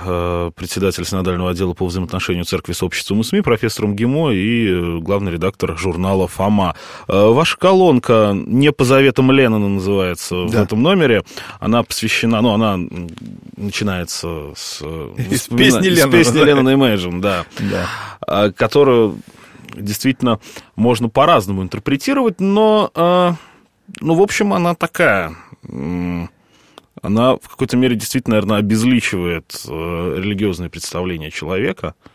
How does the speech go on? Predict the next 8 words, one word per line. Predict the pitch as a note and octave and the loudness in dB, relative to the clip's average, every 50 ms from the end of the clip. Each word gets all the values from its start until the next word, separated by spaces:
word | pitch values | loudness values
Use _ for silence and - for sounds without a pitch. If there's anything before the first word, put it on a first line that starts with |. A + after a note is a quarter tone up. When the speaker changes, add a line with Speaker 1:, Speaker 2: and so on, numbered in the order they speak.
| _ _ _ _ _ _ _ | _ _ _ _ _ _ _
Speaker 1:
и | - G2 | -8 -8
ведёт | F2+ F#2 F2+ E2+ G#2 B2+ D3+ - - - - - - - | -6 -6 -4 -2 0 0 0 -2 -4 -16 -18 -18 -20 -20
к, | - - - - G2+ G2 G#2 A2 G#2+ G2 D2+ - - - - _ _ _ _ - - - - - - - - - | -20 -14 -8 -4 -2 0 0 0 0 0 -2 -6 -10 -20 -20 _ _ _ _ -20 -20 -20 -20 -20 -20 -20 -20 -18
ну, | - - A2 D3 A3+ A#3+ _ _ | -14 -6 0 0 0 0 _ _
такой | - C#4 - C4 G3 | -2 0 2 2 2
социализм | - E3+ - - E3+ E3 C3+ G#2+ G#2 F#2+ D#2+ E2+ E2 - - | 2 0 0 2 2 4 4 2 0 -2 -4 -6 -8 -10 -12
в | - - | -8 -4
красках. | - G2 E2 D#2 - - - - - - _ | -4 -2 -2 -4 -8 -12 -18 -20 -20 -20 _